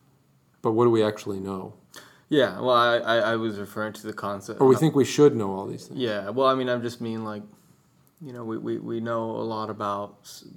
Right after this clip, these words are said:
Speaker 2: a lot about popular culture.
Speaker 1: Right,
Speaker 2: We
Speaker 1: yeah.
Speaker 2: know all about all the celebrities.
Speaker 1: Yeah.
Speaker 2: Or all about,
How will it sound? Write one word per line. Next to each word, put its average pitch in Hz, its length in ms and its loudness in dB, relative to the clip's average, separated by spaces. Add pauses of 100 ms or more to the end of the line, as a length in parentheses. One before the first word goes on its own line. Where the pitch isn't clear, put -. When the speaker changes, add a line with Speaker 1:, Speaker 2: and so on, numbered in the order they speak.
(100)
Speaker 2:
a - 60 -18
lot 107 220 -8
about 101 280 -8 (300)
popular 101 500 -8
culture. - 460 -14
Speaker 1:
Right, 143 340 0 (280)
Speaker 2:
We 131 80 -4
Speaker 1:
yeah. 113 60 -2
Speaker 2:
know 113 80 2
all 131 320 10
about 120 280 8
all 113 160 4
the 110 120 -4
celebrities. 113 720 -8
Speaker 1:
Yeah. 127 140 4 (100)
Speaker 2:
Or 117 260 0
all 120 300 6
about, 113 460 -2